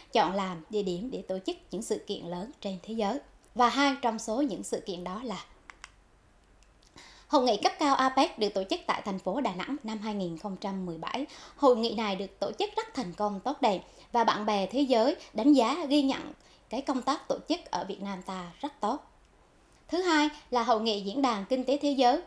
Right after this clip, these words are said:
về asean năm hai nghìn không trăm mười tám. Thành tựu tiếp theo của ngoại thương nước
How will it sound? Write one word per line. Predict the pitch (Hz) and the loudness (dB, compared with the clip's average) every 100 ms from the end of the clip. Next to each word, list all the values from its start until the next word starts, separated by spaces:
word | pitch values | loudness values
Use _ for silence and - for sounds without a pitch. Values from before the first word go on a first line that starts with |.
| - | -2
về | 202 | -2
asean | - 220 233 226 226 226 | -2 -6 -6 -4 -4 -6
năm | 220 214 208 | -8 -10 -10
hai | 208 | -10
nghìn | 196 170 156 | -8 -8 -10
không | 185 185 | -14 -10
trăm | 190 185 - _ | -10 -10 -14 _
mười | 170 156 | -14 -12
tám. | - 156 226 _ _ _ _ _ _ - - - - - | -12 -14 -14 _ _ _ _ _ _ -20 -20 -20 -20 0
Thành | 277 | 4
tựu | 262 214 | 6 6
tiếp | 294 403 | 4 2
theo | 302 262 254 - | 4 4 0 -6
của | 190 | -6
ngoại | 240 226 | -2 -4
thương | - 233 | -2 -4
nước | 214 | -4